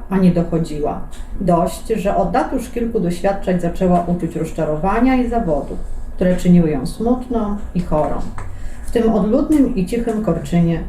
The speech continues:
przy tym człowieku spracowanym i nie mającym czasu ani chęci do podzielania jej ulubionych rozrywek i zajęć, wprost traciła ochotę do życia. Objawiało się to w coraz wzrastającym jej wstręcie do wszelkiego ruchu.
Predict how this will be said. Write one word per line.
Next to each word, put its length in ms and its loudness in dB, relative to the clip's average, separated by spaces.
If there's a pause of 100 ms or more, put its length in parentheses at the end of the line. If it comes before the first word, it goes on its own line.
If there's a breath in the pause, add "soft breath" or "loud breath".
(100)
przy 120 -2
tym 180 2
człowieku 460 2
spracowanym 840 0 (140)
i 80 4
nie 120 4
mającym 560 4
czasu 380 2
ani 200 0
chęci 440 0
do 100 2
podzielania 600 2
jej 200 4
ulubionych 540 2
rozrywek 560 2
i 40 -2
zajęć, 480 0 (260)
wprost 420 -2
traciła 520 2
ochotę 360 -4
do 160 -6
życia. 340 -8 (680 loud breath)
Objawiało 540 4
się 120 0
to 160 2
w 100 -4
coraz 300 2
wzrastającym 760 0
jej 160 2
wstręcie 500 0
do 100 0
wszelkiego 540 2
ruchu. 360 0